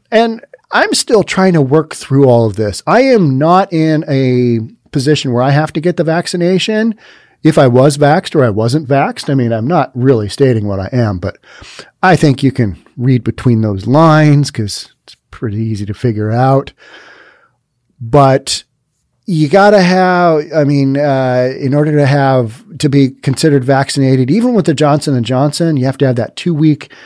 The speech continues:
period after. So there's such a, just such a calendar matrix of, okay, at this point in time here, you could be fired.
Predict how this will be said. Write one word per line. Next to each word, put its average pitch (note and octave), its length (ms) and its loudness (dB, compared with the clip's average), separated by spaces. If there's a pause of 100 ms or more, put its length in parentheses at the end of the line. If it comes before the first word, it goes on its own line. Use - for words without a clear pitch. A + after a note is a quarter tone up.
(280)
period D#3+ 440 2
after. F#3 800 0 (260)
So F3 180 0
there's D#3+ 220 2
such - 340 -2
a, A3 220 0
just G3 240 -2
such A3+ 220 -4
a E3 260 0 (1400)
calendar F3+ 560 0
matrix C3 580 -2
of, G2+ 160 -6
okay, G3 600 0
at B2+ 180 -4
this E4+ 160 -2
point G3+ 340 -2
in D3 80 0
time D3 360 2
here, D3+ 420 2 (1000)
you C3 160 0
could A#2+ 140 -6
be G2+ 100 -10
fired. B2 560 -2